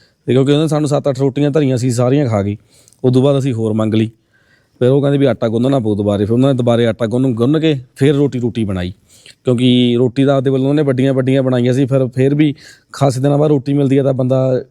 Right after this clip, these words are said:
ਖਾਸੀ ਚਾਅ 'ਚ ਮਤਲਬ ਵੱਧ ਖਾ ਜਾਂਦਾ ਉਸੇ ਚੀਜ਼ ਕਰਕੇ। ਕਿਉਂਕਿ ਇੱਥੇ ਇੱਕ ਗੱਲ ਹੋਰ ਵੀ ਆ, ਰੋਟੀ ਵੱਧ ਹੀ ਖਾਣੀ ਪੈਂਦੀ ਆ। ਕਿਉਂਕਿ ਹੁਣ ਅਸੀਂ ਪ੍ਰਸ਼ਾਦਾ ਛਕ ਲਿਆ ਛੇ ਵਜੇ, ਤੜਕੇ ਦਸ ਵਜੇ ਤੋਂ ਪਹਿਲਾਂ ਕੋਈ ਛਕਣਾ ਨਹੀਂ।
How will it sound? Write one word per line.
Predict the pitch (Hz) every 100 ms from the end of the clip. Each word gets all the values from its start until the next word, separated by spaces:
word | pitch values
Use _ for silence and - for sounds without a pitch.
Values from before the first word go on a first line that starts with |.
| _ -
ਖਾਸੀ | 143 135 151 139 - _ _ _ _
ਚਾਅ | 156 147
'ਚ | 143
ਮਤਲਬ | 147 135 139
ਵੱਧ | 147 170
ਖਾ | 135
ਜਾਂਦਾ | 104 101 104 _ _ - - -
ਉਸੇ | 165 160
ਚੀਜ਼ | 156 147
ਕਰਕੇ। | 120 104
ਕਿਉਂਕਿ | 147 160 175
ਇੱਥੇ | 156 180
ਇੱਕ | 170 165
ਗੱਲ | 160
ਹੋਰ | 139 131 143
ਵੀ | 156
ਆ, | 131
ਰੋਟੀ | 139 127 165 165 - 117
ਵੱਧ | 135 139
ਹੀ | 190
ਖਾਣੀ | 160 156
ਪੈਂਦੀ | 143 113 104 98
ਆ। | - - - - -
ਕਿਉਂਕਿ | 139 165
ਹੁਣ | 147 160
ਅਸੀਂ | 156
ਪ੍ਰਸ਼ਾਦਾ | 165 151 156 156
ਛਕ | 143 151
ਲਿਆ | 147 -
ਛੇ | - 127
ਵਜੇ, | 107 101 101 - _ _ -
ਤੜਕੇ | 151 135 156
ਦਸ | 151 139
ਵਜੇ | 151
ਤੋਂ | 143 143
ਪਹਿਲਾਂ | 160 170
ਕੋਈ | 160
ਛਕਣਾ | 131 117 101
ਨਹੀਂ। | 98